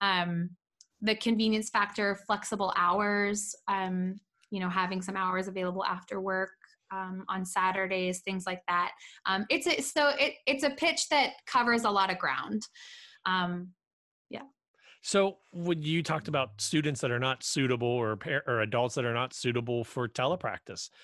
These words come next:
Speaker 2: this is something that I'm running into because we're recording this March twenty-sixth, middle of a pandemic, Ohio shut down.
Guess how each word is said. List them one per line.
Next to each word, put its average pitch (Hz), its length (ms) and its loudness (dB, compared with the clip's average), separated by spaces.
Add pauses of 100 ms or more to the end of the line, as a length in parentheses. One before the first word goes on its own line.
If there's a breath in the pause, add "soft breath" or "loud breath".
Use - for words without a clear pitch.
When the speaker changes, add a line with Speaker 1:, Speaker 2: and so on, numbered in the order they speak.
(200 loud breath)
Speaker 2:
this 151 260 0
is 202 120 2
something 170 400 0
that 143 140 2
I'm 131 180 2
running 131 280 2
into 120 360 0
because 120 600 -2
we're 147 180 2
recording 143 420 0
this 127 260 0
March 123 260 -2
twenty-sixth, 120 640 -4 (360 soft breath)
middle 151 280 4
of 139 80 0
a 135 60 0
pandemic, 117 540 -2
Ohio 143 360 0
shut 120 260 -2
down. 87 240 -10